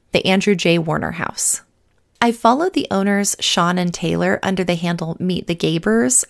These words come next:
on Instagram for a while, and I've always loved their house. They were actually on the Historic House walking tour in September of twenty twenty-one, so I got to walk through and see the entire house, and it was incredible.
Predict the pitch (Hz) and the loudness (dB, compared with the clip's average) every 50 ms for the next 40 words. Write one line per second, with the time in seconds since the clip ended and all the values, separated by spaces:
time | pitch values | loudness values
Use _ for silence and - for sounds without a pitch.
0 | - - 185 180 180 175 180 - - 170 - - - 208 - 226 240 254 254 - | -2 0 0 2 0 0 -2 -2 -4 -6 -4 -4 -4 0 2 2 2 2 0 0
1 | - 208 196 175 170 165 165 165 190 220 233 247 247 - - - - - - - | 2 2 2 4 4 4 4 4 4 4 4 2 0 -6 -20 -20 -20 -20 -10 -4
2 | - 202 202 196 202 - - 208 202 202 208 202 - - 175 165 165 - 156 156 | 0 0 0 0 0 0 2 2 4 6 4 4 4 2 0 0 2 0 -2 -2
3 | 151 160 - - - - - - - - _ _ _ _ - 190 202 185 180 180 | -2 -2 -2 -2 -2 0 0 -4 -4 -4 _ _ _ _ 0 2 4 4 4 4
4 | 180 185 - - - 220 214 196 190 185 180 165 180 - - - 185 175 165 165 | 2 2 0 0 2 4 4 4 4 2 2 0 0 -2 0 2 2 2 2 2
5 | - - 170 165 165 - - - 151 151 - - 202 202 202 - 214 202 190 185 | 0 0 0 0 0 0 0 0 -2 -2 -2 -2 -2 -2 0 0 -2 0 0 0
6 | 175 - 170 160 - - - 160 156 160 160 160 - - - 160 160 165 170 - | 0 -2 -4 -4 -4 -6 -6 -4 -2 -2 -2 -2 -4 -4 -4 -2 -2 -2 -4 -4
7 | - 165 165 160 160 160 165 185 240 302 - _ - - - 214 208 190 185 190 | -2 -2 -2 0 0 2 2 2 2 0 -2 _ -6 -2 2 4 6 6 6 6
8 | 175 214 208 202 - - - 202 180 185 180 180 - - - - - 190 190 185 | 4 2 2 2 2 0 -2 -2 0 2 0 0 0 -6 -16 -6 -2 0 0 2
9 | 180 175 175 170 - - 185 175 - 180 175 170 - - 170 165 165 160 160 156 | 2 0 0 -2 -2 -2 -2 0 0 -2 -2 -2 -2 -4 -2 -2 -2 -2 -2 -2
10 | 156 160 165 - - - - 175 165 165 - - 170 - - 170 175 - 175 165 | -2 -2 -2 -4 -4 -4 -4 -4 -4 -4 -2 -2 -2 0 0 0 0 0 -2 -2
11 | - - - 160 143 - - - - - - - - | -4 -4 0 0 2 2 0 0 -2 -4 -4 -4 -8